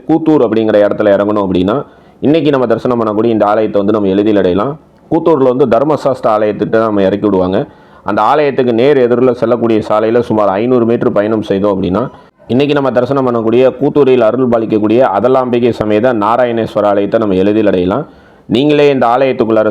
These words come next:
சென்று சாமி தரிசனம் பண்ணீங்கன்னா எப்படி இருக்குமோ, அது மாதிரி தான் இந்த காணொளியானது அமைக்கப்பட்டிருக்கு. நீங்க நம்ம சேனலை சப்ஸ்கிரைப் பண்ணா பார்த்துக்கிட்டீங்கன்னா, மறக்காம நம்ம சேனலை வந்து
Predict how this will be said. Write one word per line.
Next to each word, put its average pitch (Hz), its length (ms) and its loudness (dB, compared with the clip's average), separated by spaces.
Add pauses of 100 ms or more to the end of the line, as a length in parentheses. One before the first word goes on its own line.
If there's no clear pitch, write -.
சென்று 113 240 -2 (140)
சாமி 123 380 0
தரிசனம் 104 340 -2
பண்ணீங்கன்னா 104 420 0
எப்படி 107 220 -2
இருக்குமோ, 95 320 0
அது 101 160 0
மாதிரி 101 180 0
தான் 107 100 -2
இந்த 98 180 -2
காணொளியானது 101 560 0
அமைக்கப்பட்டிருக்கு. 92 560 -4 (600)
நீங்க 160 180 2 (100)
நம்ம 127 120 -2 (100)
சேனலை 131 420 0
சப்ஸ்கிரைப் 127 380 -2
பண்ணா 117 200 -2
பார்த்துக்கிட்டீங்கன்னா, 107 520 -2
மறக்காம 110 400 -2
நம்ம 101 120 0 (100)
சேனலை 110 300 0
வந்து 101 160 -2